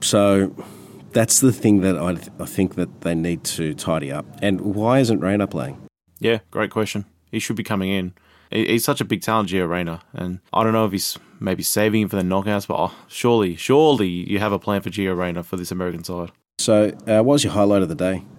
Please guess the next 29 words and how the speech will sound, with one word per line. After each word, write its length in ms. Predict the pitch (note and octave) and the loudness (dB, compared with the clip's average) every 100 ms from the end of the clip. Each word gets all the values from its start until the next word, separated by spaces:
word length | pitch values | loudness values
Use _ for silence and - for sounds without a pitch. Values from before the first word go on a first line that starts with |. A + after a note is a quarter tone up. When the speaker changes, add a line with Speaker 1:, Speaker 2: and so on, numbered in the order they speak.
| - - - | -20 -20 -6
Speaker 1:
or 120 | F2+ | -4
your 80 | E2 | -4
standout 400 | - F2+ F2 D#2+ | -4 -2 -2 -4
of 60 | D2+ | -6
the 60 | |
day? 240 | E2+ E2+ - - _ _ - | -6 -6 -8 -20 _ _ -2
Speaker 2:
My 160 | C3+ | 2
highlight 260 | C#3 E3 D3 | 4 4 4
moment 460 | C#3 C#3 C#3 C3 - - - _ | 4 4 4 0 -6 -20 -20 _
probably 300 | - G3 F#3 | 0 4 6
was 320 | C3 C#3+ B2 | 6 4 2
the 100 | A2 | 0
scenes 380 | A2+ C3 B2 A2+ | 0 2 2 2
at 60 | F#2+ | 0
the 60 | |
Senegal 420 | - A#2 A2+ G2+ F#2 | 0 0 2 2 0
game, 340 | F#2+ F2 F2 _ _ _ _ _ | -2 -4 -8 _ _ _ _ _
that 260 | G#2 G2+ - _ _ | 0 0 -2 _ _
the, 220 | C3+ G#2+ G2 | -2 0 0
just 280 | A#2 G#2+ | -2 -4
the 120 | A2 - | -6 -6
pure 500 | - B2+ A#2+ A#2 - | 0 2 4 2 2
elation 640 | G#2 G2 G2 G2+ F2 E2+ _ _ _ | 2 2 0 -2 -4 -8 _ _ _
and 240 | B2 C3 C3 | 0 2 4
the 60 | |
despair 460 | G#2+ F#2+ - G#2 G2 | 2 -2 0 2 2
at 100 | - | 0
full 180 | G#2 F#2+ | -4 -2
time. 400 | F#2 F#2 F2 | -4 -2 -4